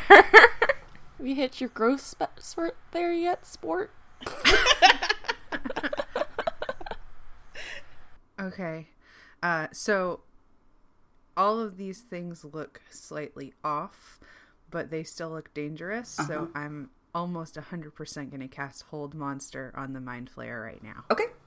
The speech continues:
Speaker 3: go for it.
Speaker 2: Okay, cool. Uh, so it needs to make a wisdom save.
Speaker 3: Cool.
Speaker 2: That does not save.
Speaker 3: That does not save, even with advantage. He rolled a ten. Okay,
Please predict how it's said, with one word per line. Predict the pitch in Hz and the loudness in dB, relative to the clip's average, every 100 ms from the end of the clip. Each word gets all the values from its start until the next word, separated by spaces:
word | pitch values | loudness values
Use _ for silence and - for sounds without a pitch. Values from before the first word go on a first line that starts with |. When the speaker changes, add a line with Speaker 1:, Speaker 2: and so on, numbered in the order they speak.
| - - | -20 -2
Speaker 3:
go | 165 | -2
for | - 151 | 2 0
it. | - - - - - _ _ _ - | -2 -10 -20 -20 -20 _ _ _ -18
Speaker 2:
Okay, | 135 - | -16 -18
cool. | - - - - _ - - _ - | -20 -20 -20 -20 _ -20 -20 _ -16
Uh, | 165 160 147 | -12 -10 -10
so | - 165 | -8 -8
it | 156 | -8
needs | 165 - | -12 -12
to | - | -10
make | 151 151 - - - | -8 -8 -10 -16 -14
a | 147 139 135 135 | -12 -10 -10 -10
wisdom | 143 139 131 131 | -10 -10 -12 -12
save. | - - | -14 -12
Speaker 3:
Cool. | 151 143 180 330 - - - _ _ _ | -10 -8 -8 -12 -16 -20 -20 _ _ _
Speaker 2:
That | - 143 135 - | -12 -10 -12 -12
does | 151 139 | -12 -10
not | 127 | -14
save. | - - 440 415 | -14 -8 -4 0
Speaker 3:
That | 160 | 0
does | 170 170 | 0 0
not | 165 165 | 0 2
save, | 180 175 165 165 | 4 4 4 2
even | 175 165 | 4 4
with | 156 | 4
advantage. | 147 127 127 139 | 2 2 0 0
He | - | 0
rolled | 135 139 | 0 -2
a | |
ten. | 147 110 - | -4 -4 2
Okay, | 190 359 269 | 4 4 2